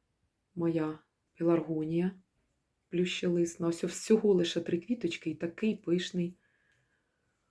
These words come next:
пишний такий, така шапочка. Бачите, які в неї... о, вже сипеться, вже сипеться, одна квіточка вже осипається.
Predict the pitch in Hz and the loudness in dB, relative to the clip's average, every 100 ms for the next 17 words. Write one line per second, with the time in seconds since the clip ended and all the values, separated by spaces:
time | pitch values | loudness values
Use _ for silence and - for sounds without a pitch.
0 | _ _ _ _ - 196 196 185 180 170 | _ _ _ _ -2 0 0 -2 -2 2
1 | 185 175 - 185 - 170 180 - 165 160 | 2 2 0 -12 -8 -4 -2 0 -2 -2
2 | - - 175 - - _ _ _ _ _ | -6 -6 -8 -10 -20 _ _ _ _ _
3 | _ _ _ _ _ - 175 180 - 165 | _ _ _ _ _ -10 -8 -8 -10 -10
4 | - 180 170 165 165 - _ _ _ _ | -6 -4 -2 0 -4 -8 _ _ _ _
5 | _ 175 165 _ - 175 - 185 - - | _ -6 -6 _ -6 -6 -4 -8 -8 -10
6 | 196 185 - 175 180 - 180 170 - 170 | -10 -10 -8 -6 -4 -4 -6 -6 -6 -2
7 | 170 165 175 175 170 165 160 160 156 180 | -2 -2 -6 -8 -6 -6 -6 -6 -8 -14
8 | 160 156 156 - 180 | -12 -10 -10 -14 -18